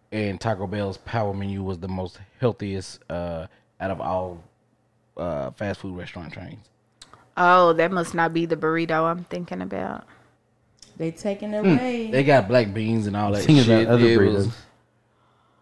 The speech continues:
Speaker 2: I was thinking about the steak X X L
Speaker 1: Yeah, yeah,
Speaker 2: one.
Speaker 1: that, that, that grill stuff burrito, that shit's good, but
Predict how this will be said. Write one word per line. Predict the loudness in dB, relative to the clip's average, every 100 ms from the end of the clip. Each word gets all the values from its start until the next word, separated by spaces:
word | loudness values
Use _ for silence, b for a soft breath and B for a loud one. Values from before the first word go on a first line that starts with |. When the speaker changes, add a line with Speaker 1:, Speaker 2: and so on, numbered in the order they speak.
| _ 6
Speaker 2:
I | 6
was | 6
thinking | 4 4 4
about | 4 4
the | 2
steak | 2 -2 4 6 6 2 -6 -4 4
X | 6 6 0 0 4
X | 6 4 0 -4 4
L | 8
Speaker 1:
Yeah, | 10 10 10
yeah, | 8 8
Speaker 2:
one. | 8
Speaker 1:
that, | 8
that, | 6 6
that | 6
grill | 8 6
stuff | 6 2
burrito, | 4 6 8
that | 8 6
shit's | 0 2
good, | 4 4 2
but | 0 0